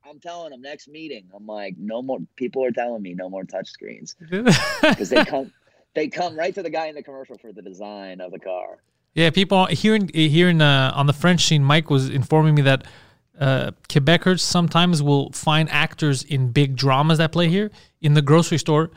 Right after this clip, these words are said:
Speaker 2: and yell at them about stuff they did on, o-, on the scene.
Speaker 1: Oh, yeah.
Speaker 2: So they'll be like, "I can't believe you, you left her for, for that other whore."
Speaker 1: Yeah.
Speaker 2: And the guy would have to be like, "You know that's not real, right? Like, what? I'm not a bad guy." "Oh, I know you. You're a piece of shit."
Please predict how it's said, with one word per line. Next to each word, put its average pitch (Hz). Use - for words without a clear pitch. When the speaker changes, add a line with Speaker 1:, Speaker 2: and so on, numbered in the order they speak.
Speaker 2:
and 147
yell 143
at 180
them 175
about 139
stuff -
they 147
did 147
on, 139
o-, 156
on 147
the 127
scene. 147
Speaker 1:
Oh, 120
yeah. 113
Speaker 2:
So 170
they'll 160
be 156
like, 156
"I 143
can't 202
believe 196
you, 160
you 143
left 190
her 208
for, 143
for 139
that 156
other 196
whore." 208
Speaker 1:
Yeah. 104
Speaker 2:
And 160
the 160
guy 180
would 170
have 156
to 156
be 160
like, 139
"You 156
know 311
that's 190
not 143
real, 214
right? 160
Like, 131
what? 165
I'm 147
not 208
a 170
bad 190
guy." 156
"Oh, 185
I 208
know 202
you. 170
You're 180
a -
piece -
of 151
shit." -